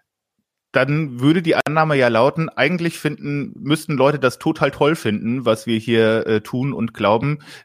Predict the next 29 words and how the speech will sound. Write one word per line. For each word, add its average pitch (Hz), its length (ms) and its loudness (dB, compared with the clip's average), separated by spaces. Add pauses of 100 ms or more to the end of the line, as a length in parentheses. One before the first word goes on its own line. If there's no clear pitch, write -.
Äh, 127 140 -2
die 127 100 -6
verstehen 127 380 -2
leider 123 240 4
nur 127 160 2
unsere 123 240 -4
Sprachen 113 480 -2
nicht. 95 200 -6
Also 113 200 -2
müssen 123 340 -2
wir 113 160 2
das 110 160 -10
irgendwie 123 320 -6
übersetzen 117 600 0
und 110 120 -2
dann 123 140 2
kommen 123 340 -4
die 113 120 -4
von 101 160 -2
selbst 110 320 -2
wieder. 95 260 0
Und 95 160 0
das, 113 640 -2
äh, 117 440 0
halte 110 340 -2
ich - 160 -10
für 110 280 -2
<laughs> - 260 -14
doch - 280 -2